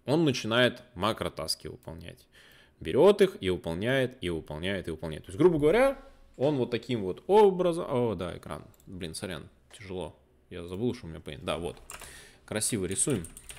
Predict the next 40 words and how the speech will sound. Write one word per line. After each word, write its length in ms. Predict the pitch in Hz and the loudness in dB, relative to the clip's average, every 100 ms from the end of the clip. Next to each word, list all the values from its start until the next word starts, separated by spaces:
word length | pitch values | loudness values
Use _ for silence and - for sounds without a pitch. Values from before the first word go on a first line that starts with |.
| - - | -20 -12
Смотри, 260 | - 120 113 | -4 2 2
да, 180 | 110 156 | 4 2
то 100 | 110 | 2
есть 180 | 95 - | 0 2
он, 180 | 185 170 - | 2 0 -6
как 160 | 120 | -2
только 220 | 175 151 | 0 2
дошел 260 | 123 123 - | 0 2 0
до 100 | 127 | 0
конца, 440 | 160 180 262 294 - - - | -2 0 2 2 -2 -16 -6
у 80 | 113 | 0
нас 240 | 165 196 | 2 2
там 140 | 147 | 0
появились 340 | 123 139 170 - | 2 4 4 2
микротаски 680 | 123 127 120 90 82 - - | -2 -2 -4 -2 -4 -6 -16
какие-то, 240 | - - | -18 -8
вот 80 | 101 | -8
эти 120 | - | -6
промисы 480 | - 101 90 78 - | -2 -2 -2 -4 -8
самые, 360 | - 87 87 - | -10 -10 -14 -6
да, 160 | 147 | -4
то 100 | 156 | -4
есть 240 | 95 - - | -10 -12 -2
что-то 320 | 131 139 117 | 0 2 0
надо 220 | 104 107 | 0 0
было 220 | 101 98 | 0 0
с 100 | - | 0
ними 220 | 107 104 | -2 -2
сделать. 480 | 80 - - - - _ _ _ - - - | -4 -10 -12 -12 -18 _ _ _ -16 -14 -12
То 100 | 82 | -14
есть 160 | 82 | -10
он 140 | 92 85 | -8 -8
такой, 260 | - 82 | -8 -6
ага, 360 | - 110 95 78 | 0 0 0 -4
у 20 | 80 | -6
меня 200 | 101 175 | -2 -2
есть 140 | - | -2
еще 120 | - | -8
какие-то 280 | 123 - - | -10 -10 -6
микрозадачи. 760 | 98 131 92 82 78 50 - | -4 -2 -4 -6 -8 -10 -12